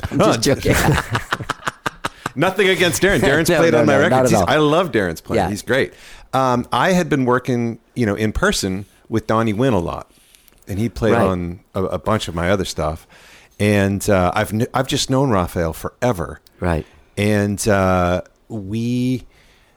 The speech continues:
Speaker 2: we tried to do a band together, like, back in the nineties with a couple other guys that just never really got out of rehearsal stage.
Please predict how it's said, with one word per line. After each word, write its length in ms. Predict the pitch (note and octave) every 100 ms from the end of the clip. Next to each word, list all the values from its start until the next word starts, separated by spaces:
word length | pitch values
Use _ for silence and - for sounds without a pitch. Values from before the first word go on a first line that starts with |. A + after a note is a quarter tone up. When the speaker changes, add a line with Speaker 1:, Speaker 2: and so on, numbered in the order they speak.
| _
Speaker 2:
we 140 | A2
tried 540 | G#2+ - - B2+ F3+ D#3
to 80 | C3
do 180 | C3+
a 60 | B2
band 340 | F2+ G2+ G#2+
together, 380 | G2+ - F2 D2
like, 260 | D2+ D2 -
back 240 | F2 G2+
in 100 | G#2
the 80 | F2
nineties 600 | D#2+ E2+ E2 - - -
with 120 | F2
a 60 | -
couple 240 | F#2 -
other 160 | F2 D#2+
guys 480 | D2 D2 C2 - -
that 160 | F#2 E2+
just 180 | F#2 -
never 260 | A2 G2 E2+
really 240 | F#2+ F2
got 160 | F2+ F2
out 160 | E2+
of 100 | E2
rehearsal 380 | D#2 F2+ D#2 -
stage. 500 | - - - - -